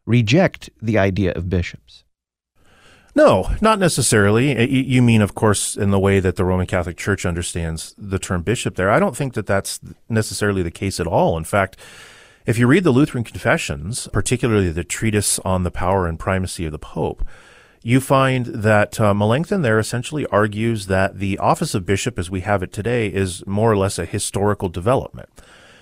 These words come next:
Speaker 2: And what he argues is that what you have eventually is over time you have these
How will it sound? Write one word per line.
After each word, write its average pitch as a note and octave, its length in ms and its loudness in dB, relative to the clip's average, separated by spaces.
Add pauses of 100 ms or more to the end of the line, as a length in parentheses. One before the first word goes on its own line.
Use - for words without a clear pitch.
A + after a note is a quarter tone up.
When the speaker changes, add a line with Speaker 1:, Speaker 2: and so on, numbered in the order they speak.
(140)
Speaker 2:
And G#2 320 2
what A2+ 200 4
he G#2 120 4
argues G2+ 560 2
is F2+ 180 -2
that F#2+ 320 2
what G2 320 -2
you F#2+ 60 -4
have B2+ 480 0
eventually F#2+ 500 -2
is F2+ 140 -2
over F#2 240 -2
time F2+ 360 -4
you F#2 120 -4
have F2 300 -4
these F2+ 280 -4